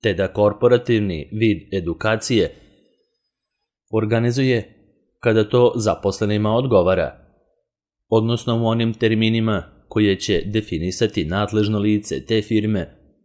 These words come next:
sa predstavnikom određene poslovnice, institucije organizatora, te će se oni svakako tom prilikom dogovoriti i o dinamici održavanja. Važno je da napomenemo i to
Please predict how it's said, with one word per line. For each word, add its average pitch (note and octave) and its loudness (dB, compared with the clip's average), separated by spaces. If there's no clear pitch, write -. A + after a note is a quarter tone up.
sa - -2
predstavnikom A#2+ -2
određene G#2 -2
poslovnice, A2 0
institucije A2+ -2
organizatora, G2+ 0
te A2 2
će A2+ -2
se A#2+ -4
oni A2+ 0
svakako A2 -2
tom A2 -2
prilikom G#2+ 0
dogovoriti A2+ 2
i A#2 -2
o A#2+ 2
dinamici F#2+ -2
održavanja. F#2 -2
Važno F#2+ -2
je F#2+ 0
da F#2 -4
napomenemo G2 -2
i G2 -2
to F#2+ 2